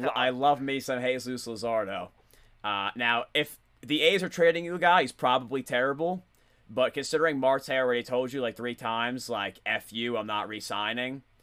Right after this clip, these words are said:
Speaker 2: the
Speaker 1: No,
Speaker 2: fact that you're
Speaker 1: for,
Speaker 2: able to
Speaker 1: for
Speaker 2: get a
Speaker 1: thirteen million dollars.
Speaker 2: left-handed pitcher, yeah, you're able to get a left-handed pitcher from the A's who has electric stuff that you could just, like,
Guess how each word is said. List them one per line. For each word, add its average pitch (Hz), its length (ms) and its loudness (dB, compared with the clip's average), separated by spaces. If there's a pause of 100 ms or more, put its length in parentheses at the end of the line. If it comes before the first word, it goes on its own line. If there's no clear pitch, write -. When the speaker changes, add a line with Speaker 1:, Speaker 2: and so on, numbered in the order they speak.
(320)
Speaker 2:
the - 60 -8
Speaker 1:
No, 95 80 -6
Speaker 2:
fact 123 240 2
that 127 80 -4
you're 123 140 -4
Speaker 1:
for, 127 80 0
Speaker 2:
able 120 100 -2
to 117 80 -6
Speaker 1:
for 101 40 -10
Speaker 2:
get 120 160 0
a 107 80 -4
Speaker 1:
thirteen 135 360 -4
million 123 400 -2
dollars. 113 160 -2
Speaker 2:
left-handed 123 240 0
pitcher, 151 160 -10
yeah, 95 400 -6 (100)
you're 120 240 -6
able 131 180 -2
to 123 100 -6
get 110 120 -6
a - 20 -6
left-handed 113 520 -8
pitcher 123 240 -8
from 117 160 -8
the 104 140 -8
A's 117 360 -6
who 131 120 -8
has 117 140 -2
electric 107 520 -8
stuff 110 360 -6
that 104 80 -12
you 104 60 -8
could 101 80 -8
just, 98 220 -10
like, 95 180 -8